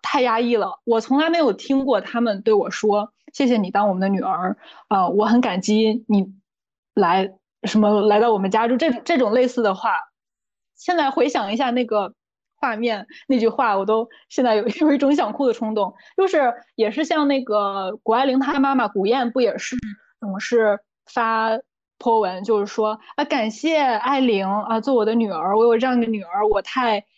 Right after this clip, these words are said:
太自豪了。不仅是自豪，她最主要的一个感情是感恩。所以我希望真的，我在东亚的，尤其是在东亚的父母很难有这种感情，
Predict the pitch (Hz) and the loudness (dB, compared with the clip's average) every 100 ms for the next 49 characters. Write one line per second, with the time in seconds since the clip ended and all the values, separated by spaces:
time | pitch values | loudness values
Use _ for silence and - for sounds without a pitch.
0 | _ _ _ - - - 311 269 226 214 | _ _ _ -12 -6 -2 0 0 0 -2
1 | - 247 202 196 226 370 277 196 208 247 | -2 -4 -2 -2 -2 -2 -2 -4 -4 -2
2 | 214 - 202 262 277 - - 359 262 - | -2 -2 -2 -2 -4 -4 0 0 0 -4
3 | 208 196 233 254 254 190 202 - 190 196 | 0 2 2 0 0 -4 -8 -10 -8 -8
4 | - 247 214 202 - _ _ _ _ _ | -4 0 0 -2 -6 _ _ _ _ _
5 | _ _ - 202 214 214 220 254 - - | _ _ -4 -4 0 0 0 -4 -12 -12
6 | - 247 262 220 - 269 262 254 208 226 | 0 2 4 2 -2 0 2 2 0 -6
7 | _ - 247 247 208 208 202 - 311 269 | _ -4 0 2 2 0 -4 -4 -2 0
8 | 302 294 311 277 208 233 247 294 320 302 | 2 2 2 0 -4 -2 -2 0 -2 0
9 | 320 311 254 269 214 - 208 190 240 226 | 0 -2 -2 -4 -4 -4 -6 -4 -4 -2
10 | 226 202 202 156 - 196 | -4 -4 -8 -8 -12 -12